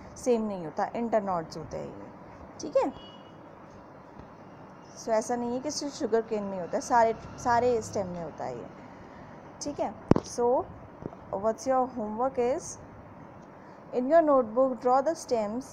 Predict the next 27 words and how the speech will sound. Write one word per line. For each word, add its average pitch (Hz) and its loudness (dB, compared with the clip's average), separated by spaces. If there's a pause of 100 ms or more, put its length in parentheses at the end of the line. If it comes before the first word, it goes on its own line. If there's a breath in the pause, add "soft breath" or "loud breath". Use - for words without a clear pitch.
(160)
of 214 2 (120)
three 269 -6
different 226 -2 (120)
plants। 196 -2
अब 202 -2
आपने 214 0
ये 233 0
वाले 240 4
प्लांट 247 0
तो 277 0
कर 269 0
लिए 277 -2
हैं, - -6
और 277 10
भी 254 -2
प्लांट्स 214 -4
आपको 190 -4
देखने 190 -8
हैं। 269 -8 (400 loud breath)
Label 233 6
the 330 10
nodes 294 4
and 302 2
internodes 233 0
in 214 -4
them, 196 -4 (580 loud breath)
name 302 6